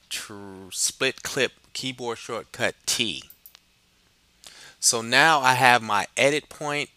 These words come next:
Let's play it a little bit longer s-, to go over the and. And so now I have two options. I can either highlight these two clips by click, hold, and dragging,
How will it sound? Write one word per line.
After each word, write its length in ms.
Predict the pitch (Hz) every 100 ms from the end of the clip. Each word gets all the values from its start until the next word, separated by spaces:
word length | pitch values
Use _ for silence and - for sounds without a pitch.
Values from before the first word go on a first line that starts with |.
| _ -
Let's 200 | 104 -
play 240 | - 135
it 80 | 127
a 40 |
little 200 | 127 127
bit 160 | 117 98
longer 460 | 123 139 147 143
s-, 360 | 139 - - - -
to 140 | - 107
go 220 | 113 117
over 140 | 110
the 140 | 98 -
and. 460 | 123 135 139 131 - 90 - - - - -
And 1000 | 101 101 98 95 92 90 90 90 90 85 - - - - - _ _ _ _ _ _ _ _ - _ _ _ _ -
so 180 | - 131
now 220 | 156 180
I 80 | 170
have 260 | 147 123
two 240 | - 175 151
options. 560 | 139 151 - 113 95
I 160 | - 135
can 160 | 139
either 340 | 120 123 110 95
highlight 760 | - - 131 170 170 147 139 _ _ _ _ _ 110 113
these 280 | 143 165
two 240 | - 180 180
clips 480 | - 143 131 - -
by 280 | 110 104 101 - -
click, 300 | - 147 139
hold, 340 | 151 143 139
and 160 | 123 107
dragging, 640 | 104 131 151 139 110 101